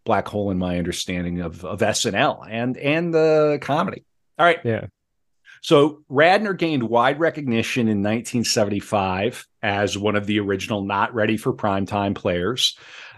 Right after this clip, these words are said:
Speaker 1: uh, the freshman cast of the first season of S N L. She was the first performer to be cast in the show,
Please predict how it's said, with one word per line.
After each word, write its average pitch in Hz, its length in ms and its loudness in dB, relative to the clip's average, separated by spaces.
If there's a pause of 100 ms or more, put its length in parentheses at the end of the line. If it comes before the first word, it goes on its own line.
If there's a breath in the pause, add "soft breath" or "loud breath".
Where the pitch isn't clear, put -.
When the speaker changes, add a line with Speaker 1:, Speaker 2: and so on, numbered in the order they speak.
Speaker 1:
uh, 98 320 0
the 98 80 -4
freshman 107 480 0
cast 95 420 -2
of 98 100 -4
the 104 60 -8
first 120 400 0
season 98 320 0
of 90 80 -2
S 92 220 -2
N 127 80 0
L. 131 180 2
She - 180 -10
was 90 140 -6
the 98 100 -12
first - 520 2
performer 127 520 2
to 113 60 0
be 107 140 -4
cast 98 480 -4
in 107 80 2
the 117 80 0
show, 92 500 -2